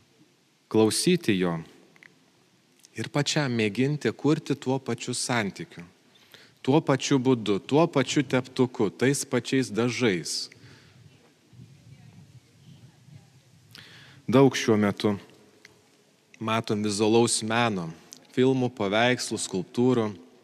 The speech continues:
dar kur akis paganyt, kurių autoriai,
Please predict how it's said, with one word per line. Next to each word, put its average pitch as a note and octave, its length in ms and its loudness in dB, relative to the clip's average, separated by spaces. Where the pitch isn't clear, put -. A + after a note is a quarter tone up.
dar A2+ 360 0
kur A2 200 -2
akis A2 320 -4
paganyt, G#2 640 0
kurių B2+ 240 2
autoriai, C3 600 4